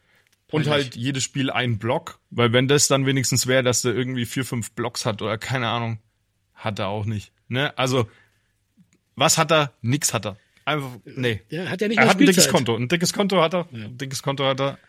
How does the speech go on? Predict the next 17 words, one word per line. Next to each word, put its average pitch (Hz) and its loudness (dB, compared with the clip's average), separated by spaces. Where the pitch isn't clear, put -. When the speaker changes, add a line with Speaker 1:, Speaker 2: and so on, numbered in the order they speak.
Speaker 2:
Große 220 2
Speaker 1:
Aber 117 6
Speaker 2:
Füße 117 6
Speaker 1:
dann, 127 2
Speaker 2:
hat 123 -4
er. 120 -8
Speaker 1:
große 120 0
Füße 127 -2
hat 120 0
er. 120 -2
<laughs> 190 4
Aber 117 4
dann 123 2
hört's, 107 0
glaub 104 -2
ich, - -10
auch 123 -10